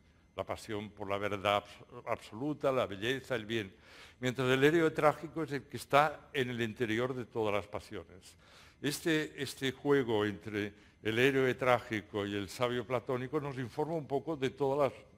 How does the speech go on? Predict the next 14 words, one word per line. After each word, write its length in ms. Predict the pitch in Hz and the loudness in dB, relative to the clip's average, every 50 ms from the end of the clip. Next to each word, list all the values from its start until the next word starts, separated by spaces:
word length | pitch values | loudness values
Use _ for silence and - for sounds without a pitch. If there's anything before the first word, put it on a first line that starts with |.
| _ _ - | _ _ -4
todas 240 | - 131 139 135 131 | -2 0 2 2 2
las 80 | 117 110 | 0 -2
otras 280 | 123 104 117 110 98 | -4 -4 -6 -6 -6
compañías. 760 | - 110 98 90 - 92 104 127 156 160 120 82 - - - - - - - - - - - _ _ _ - | -8 -12 -10 -6 -6 -6 -6 -8 -10 -10 -12 -12 -14 -18 -20 -20 -20 -20 -20 -20 -20 -20 -20 _ _ _ -14
Mm, 520 | 123 123 113 110 113 113 113 110 110 104 101 - - - - - - _ _ _ - - | -12 -10 -8 -8 -6 -6 -6 -6 -8 -8 -10 -12 -18 -20 -20 -20 -20 _ _ _ -16 -6
ah, 200 | 123 143 151 - - | 0 0 0 2 4
claro, 340 | - 156 156 147 127 123 127 | 6 6 8 8 6 4 0
si, 540 | 117 - - 135 127 120 120 120 131 139 139 135 | -4 -4 -2 0 0 0 0 0 -2 -4 -6 -8
si 260 | 120 - - - 123 127 | -8 -8 -6 -4 -2 0
yo 120 | 143 143 | 0 0
estoy 720 | 143 - - - 151 151 147 143 139 135 135 131 120 107 - - - _ | -2 -2 -2 0 0 2 2 2 0 0 0 -2 -2 -4 -8 -14 -18 _
quizá 540 | - 123 107 - - 127 127 131 139 135 127 - - - - _ | -10 -10 -8 -4 0 2 4 4 4 2 0 -2 -10 -20 -14 _
con 220 | - 127 120 120 117 | -2 -2 0 0 0
necesidad, 840 | 123 120 - - 131 - - 127 127 120 120 120 120 120 113 104 | -2 -2 -2 -4 -8 -6 -6 -6 -2 2 4 6 6 4 4 2